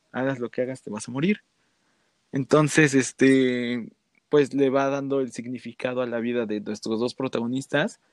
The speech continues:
que se llaman Rufus y... Ay,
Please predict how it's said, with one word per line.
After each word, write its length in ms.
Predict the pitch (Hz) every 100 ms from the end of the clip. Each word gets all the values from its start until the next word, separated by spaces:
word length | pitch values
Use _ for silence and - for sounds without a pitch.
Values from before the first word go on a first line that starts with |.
| _ _ _ _ _ _ _ _
que 140 | - 123
se 140 | 117
llaman 500 | 123 123 123 120 117
Rufus 640 | - 131 120 135 135 - -
y... 760 | 143 156 156 156 160 160 156 156 _ _ _ _ _ _ _ _ _ _ _ _ _ _ -
Ay, 220 | 147